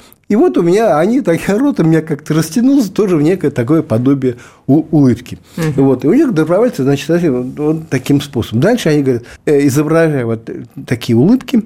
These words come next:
Speaker 1: они, э, ну, не говорили там "изображая", просто вот вы делаете так, да,
Speaker 2: Мгм.
Speaker 1: и при этом какие-то матема-, несложные математические задачки да-, давали. Те-то думали, добровольцы, дурни,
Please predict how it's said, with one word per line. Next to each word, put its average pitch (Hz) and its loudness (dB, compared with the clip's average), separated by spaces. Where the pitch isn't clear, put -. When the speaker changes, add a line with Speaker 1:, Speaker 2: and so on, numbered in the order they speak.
Speaker 1:
они, 139 2
э, 135 -8
ну, 147 0
не 127 2
говорили 214 0
там 107 -2
"изображая", 107 -2
просто 139 -2
вот 110 -6
вы 139 2
делаете 139 2
так, - -10
да, 170 -2
Speaker 2:
Мгм. 190 -2
Speaker 1:
и 156 0
при 190 0
этом 214 -2
какие-то 170 -4
матема-, 151 0
несложные 196 2
математические 147 -2
задачки 123 -2
да-, 117 0
давали. 131 -2
Те-то 208 0
думали, 156 0
добровольцы, 151 0
дурни, 139 -2